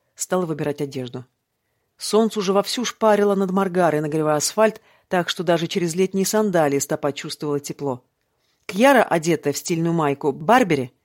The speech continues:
и в легкие брюки песочного оттенка той же фирмы, двигалась по направлению к своему любимому бару. Отвечая на приветствие сдержанным кивком и, на удивление, не столкнувшись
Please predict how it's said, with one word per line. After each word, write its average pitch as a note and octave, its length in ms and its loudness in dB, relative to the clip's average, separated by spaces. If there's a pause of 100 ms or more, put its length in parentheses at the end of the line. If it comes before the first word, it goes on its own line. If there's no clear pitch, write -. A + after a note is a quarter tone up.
(240)
и E3+ 100 -2
в E3+ 40 0
легкие E3 300 -2
брюки D3+ 220 -4
песочного D3 440 -4
оттенка C#3+ 420 -4
той D3 180 -4
же D3 100 -4
фирмы, F3 420 -2 (240)
двигалась E3+ 480 -2
по - 100 -8
направлению D#3 540 -2
к - 60 -14
своему D#3+ 280 -6
любимому D3 400 -6
бару. B2+ 340 -4 (560)
Отвечая F3 420 -2
на D#3+ 100 -2
приветствие D#3+ 600 0
сдержанным D#3 500 -2
кивком B3 480 -6
и, F#3+ 100 -2
на F#3 80 0
удивление, E3+ 520 0
не F3 100 -2
столкнувшись F#3+ 680 -2